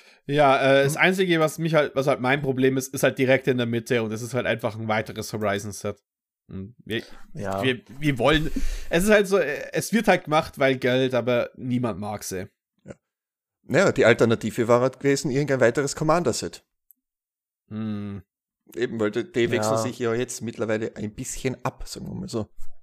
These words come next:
Speaker 1: Naja.
Speaker 2: Ich bin gespannt.
Speaker 3: Es wird
Speaker 2: Wir werden
Speaker 3: lustig.
Speaker 2: es sehen.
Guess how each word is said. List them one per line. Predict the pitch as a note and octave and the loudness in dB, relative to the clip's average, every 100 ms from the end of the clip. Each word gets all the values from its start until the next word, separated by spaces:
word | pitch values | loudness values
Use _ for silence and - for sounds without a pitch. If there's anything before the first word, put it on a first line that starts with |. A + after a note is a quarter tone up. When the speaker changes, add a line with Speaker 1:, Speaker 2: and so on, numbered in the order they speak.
| _ _ _ _ _ _ _ _ _ _ _ _ _ | _ _ _ _ _ _ _ _ _ _ _ _ _
Speaker 1:
Naja. | D3 C3+ G#2 | -2 0 0
Speaker 2:
Ich | - | -4
bin | - A#3+ | -2 2
gespannt. | F3 - G#2 C3 C3 - - | 2 2 0 0 -4 -12 0
Speaker 3:
Es | D3 - G#2+ | 0 2 2
wird | D3+ | 4
Speaker 2:
Wir | |
werden | E3 A3 | 6 4
Speaker 3:
lustig. | A3 F#3+ | 4 2
Speaker 2:
es | |
sehen. | E3 F3 A3+ | 2 2 0